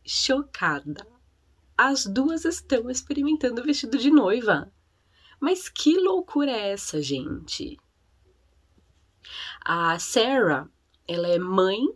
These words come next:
da filhinha do,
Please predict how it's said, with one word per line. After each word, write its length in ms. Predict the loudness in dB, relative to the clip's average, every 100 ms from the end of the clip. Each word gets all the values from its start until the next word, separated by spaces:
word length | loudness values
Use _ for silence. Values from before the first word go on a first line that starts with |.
| _ _ _ _ _
da 180 | -8 -8
filhinha 720 | -6 -6 -4 -2 -2 -4 -12 -14 _ _ _ _ _ _
do, 1040 | -12 -8 -4 -4 -6 -8 -10 -10 -10 -12